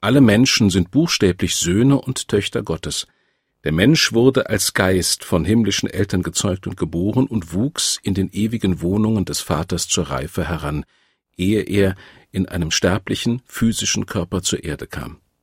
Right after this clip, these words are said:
Lehren der Präsidenten der Kirche, Joseph F. Smith,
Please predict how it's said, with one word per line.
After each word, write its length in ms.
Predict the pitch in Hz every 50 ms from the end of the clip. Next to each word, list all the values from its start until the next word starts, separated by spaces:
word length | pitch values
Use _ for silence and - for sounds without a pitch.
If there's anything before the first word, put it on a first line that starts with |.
| _ _ _ _ _ _ _ _ _ _ _ _ _ _ _ _ -
Lehren 340 | 78 87 95 90 87 92
der 80 | 85 90
Präsidenten 560 | 85 - 98 87 90 87 90 82 82 - 92
der 120 | 85 82 -
Kirche, 380 | - 110 110 110 - 147 147 - _ _ _ _ _ -
Joseph 520 | - 110 101 92 92 92 101 95 - -
F. 240 | - - 98 95 -
Smith, 440 | - - 107 104 123 - - -